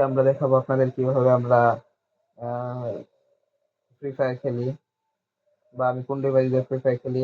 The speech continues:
আমি মূলত ফ্রি ফায়ারটা খেলি হচ্ছে আমার iPhone দিয়ে। এই যে এটা হচ্ছে iPhone ফিফটিন Pro Max।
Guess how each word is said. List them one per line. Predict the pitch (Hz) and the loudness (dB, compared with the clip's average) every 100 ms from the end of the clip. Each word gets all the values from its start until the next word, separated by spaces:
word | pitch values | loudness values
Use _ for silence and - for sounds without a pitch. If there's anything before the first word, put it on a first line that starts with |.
| 127 | 0
আমি | 131 131 | 0 2
মূলত | 135 135 127 - _ _ _ _ _ | 2 4 2 2 _ _ _ _ _
ফ্রি | 131 131 | -16 -6
ফায়ারটা | 131 127 127 127 | -6 -4 -6 -6
খেলি | 135 131 131 | -4 -2 -2
হচ্ছে | 123 - 131 131 _ _ _ _ _ _ _ _ _ _ _ _ _ _ _ _ _ _ _ _ _ _ _ _ _ _ _ _ _ _ _ _ _ _ 123 | -4 -6 -6 -6 _ _ _ _ _ _ _ _ _ _ _ _ _ _ _ _ _ _ _ _ _ _ _ _ _ _ _ _ _ _ _ _ _ _ -8
আমার | 127 120 135 | -4 -4 -4
iPhone | 143 135 131 | -6 -2 0
দিয়ে। | 127 156 - - | 0 -2 -6 -12
এই | 127 | -6
যে | 123 120 | -2 -2
এটা | 131 | -4
হচ্ছে | 131 123 | -4 -6
iPhone | 123 127 | -4 -4
ফিফটিন | 135 131 131 127 | -4 -6 -8 -6
Pro | 120 | -4
Max। | 131 | -4